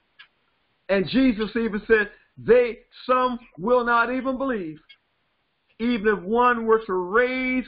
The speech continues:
himself from the dead and preach to them." Ladies and gentlemen, believe Jesus. Believe the word of God. I've got more material. We're gonna have to come back next week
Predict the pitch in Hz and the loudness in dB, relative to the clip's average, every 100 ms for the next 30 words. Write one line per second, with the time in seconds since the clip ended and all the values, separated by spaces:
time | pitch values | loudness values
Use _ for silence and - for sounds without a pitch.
0 | - _ 233 196 233 220 220 240 220 220 | -10 _ -16 -6 2 2 2 -4 -4 -4
1 | 190 180 165 160 _ _ _ 160 160 151 | -2 -2 -4 -6 _ _ _ -8 -8 -10
2 | - 196 - - - 165 151 131 117 _ | -8 -6 -8 -10 -2 0 0 -2 -4 _
3 | _ _ _ - 151 165 165 147 175 175 | _ _ _ 0 2 2 -4 0 2 2
4 | 175 170 156 - 180 185 202 180 143 - | 0 -4 -10 -6 0 0 0 -2 -4 -2
5 | 175 165 170 160 _ _ - 180 180 196 | -4 -4 -10 -12 _ _ -2 2 2 0
6 | 151 151 170 170 156 120 175 196 202 185 | -2 -2 0 0 -2 0 2 2 2 -2
7 | _ _ - - 226 202 170 190 208 175 | _ _ -6 -2 2 2 2 2 2 0
8 | 160 - 214 220 214 208 _ - 208 226 | -4 0 2 4 0 -6 _ -8 -6 -4
9 | 196 196 214 185 - 208 202 214 185 190 | -2 -2 -2 -6 -6 -4 0 0 0 0
10 | 220 214 214 220 | -4 -6 -8 -6